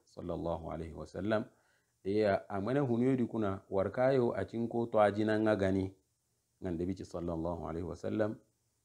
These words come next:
A, wato, a te, a tonse, ma ce ifo ka na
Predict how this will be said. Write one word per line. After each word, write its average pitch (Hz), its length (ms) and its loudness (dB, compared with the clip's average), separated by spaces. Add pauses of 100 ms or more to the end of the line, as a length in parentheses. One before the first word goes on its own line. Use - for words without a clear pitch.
(320)
A, 98 280 4 (180)
wato, 82 440 -6
a 95 120 -2
te, 127 420 -2 (240)
a 101 80 -12
tonse, 117 720 0 (340)
ma 98 120 -6
ce 98 220 0
ifo 95 200 -4
ka 95 380 2
na 104 460 -2